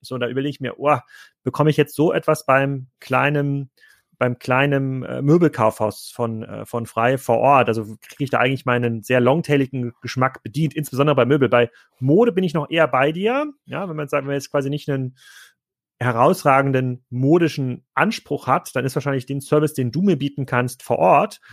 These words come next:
besser als was mir Outfittery, äh, bieten kann, weil das einfach total schwierig ist, die Passfähigkeit, ähm, zu finden. Aber man hat ja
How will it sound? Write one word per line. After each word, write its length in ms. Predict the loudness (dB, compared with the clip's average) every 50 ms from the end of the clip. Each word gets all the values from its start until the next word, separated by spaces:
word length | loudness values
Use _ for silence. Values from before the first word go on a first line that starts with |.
| -20 -20 _ _
besser 240 | 2 4 4 4 2
als 200 | 2 2 2 0
was 220 | 0 0 0 -4
mir 220 | -2 -2 -2 0
Outfittery, 640 | 0 -2 0 0 -2 0 2 2 2 2 0 -2 -6 _ _ _ _
äh, 320 | -4 0 0 2 2 0
bieten 320 | -2 -4 -8 -6 -6 -6 -4
kann, 360 | -2 0 0 0 0 2 2
weil 100 | 4 4
das 100 | 4 2
einfach 220 | 0 -2 -4 -4
total 280 | -6 -4 0 0 0 0
schwierig 320 | 0 -2 0 0 0 -2
ist, 140 | -4 -10 -12
die 60 | -4
Passfähigkeit, 600 | -2 -2 -2 0 -2 -4 -4 -4 -6 -6 -6 -8 _ _ -20 -20 -20 -20 -20 -20 _ _ -4
ähm, 280 | -2 -2 -2 -4 -6 -8 -10 -6
zu 140 | -6 -2
finden. 360 | 0 0 0 0 -2 _ -4 -2
Aber 220 | 0 2 2 4
man 240 | 4 2 2 2 0
hat 120 | 0 2
ja 300 | 4 4 4 4 4 0